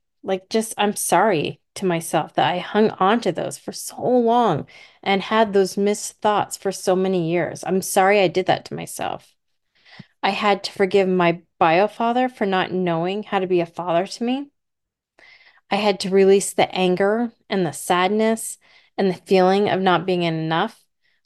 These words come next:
I had to do that in order to truly move forward in every aspect of my life, from my business to my marriage to my life choices. Um,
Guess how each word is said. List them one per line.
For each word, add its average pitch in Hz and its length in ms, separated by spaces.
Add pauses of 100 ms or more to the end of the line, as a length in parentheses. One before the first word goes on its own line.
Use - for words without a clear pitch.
I 208 60
had 233 260
to 262 100
do 208 200
that 165 340
in 185 160
order 202 260
to 190 160
truly 190 360
move 185 260 (120)
forward 156 440 (100)
in 202 180 (220)
every 226 960
aspect 190 520
of 170 100
my 160 180
life, 160 380 (480)
from 247 240
my 233 140
business 196 580
to - 180
my 240 200
marriage 196 560
to - 120
my 240 200
life 226 340
choices. - 800 (920)
Um, 196 440